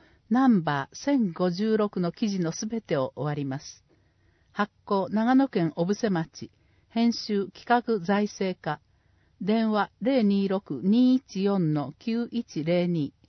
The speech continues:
ファックス、零二六二四七の三一一三。小布施町公式サイト、携帯サイト。エイチティーティーピーエスコロンスラッシュスラッシュダブリューダブリューダブリュードット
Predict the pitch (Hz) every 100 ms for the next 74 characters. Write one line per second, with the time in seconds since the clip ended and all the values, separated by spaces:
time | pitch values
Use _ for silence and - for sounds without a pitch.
0 | _ _ _ _ 240 254 - 208 - 147
1 | - - 240 214 185 185 185 190 151 151
2 | 185 233 240 247 220 180 196 185 156 135
3 | - - 220 233 - 214 - 165 151 -
4 | 165 - 147 131 _ _ _ _ _ _
5 | _ - 196 247 - 277 220 - - 226
6 | - 233 - 214 185 139 139 202 208 208
7 | 196 - 180 156 - - _ _ _ _
8 | _ 226 269 - - - 262 - 240 240
9 | - 226 - 220 - - 208 147 143 -
10 | 208 262 - - 226 - 196 202 - -
11 | - _ _ _ - 208 233 269 269 262
12 | 254 247 240 233 220 240 185 160 135 113
13 | 180 175 _ 175 160